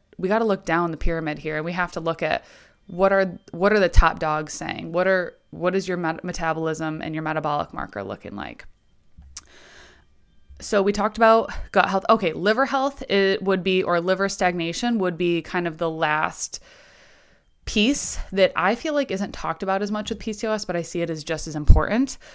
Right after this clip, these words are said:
So your liver is detoxing everything.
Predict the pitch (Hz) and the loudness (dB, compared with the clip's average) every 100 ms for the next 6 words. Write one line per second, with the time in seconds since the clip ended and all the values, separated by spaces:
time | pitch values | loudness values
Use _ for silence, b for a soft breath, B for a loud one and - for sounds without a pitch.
0 | B - - 196 180 170 170 160 - _ | B -8 4 6 6 4 0 -6 -16 _
1 | _ _ - - - - - 190 190 190 | _ _ -20 -20 -20 -20 -10 0 4 6
2 | 185 185 - - 180 185 208 254 320 339 | 6 2 -2 -8 0 2 2 2 0 -2
3 | 190 196 170 - - 175 190 190 180 180 | 0 0 0 -10 -16 -6 -4 -4 -4 -6
4 | - 185 175 175 170 - - - 156 156 | -6 -4 -4 -6 -8 -12 -16 -8 -6 -6
5 | 151 - 147 | -8 -10 -12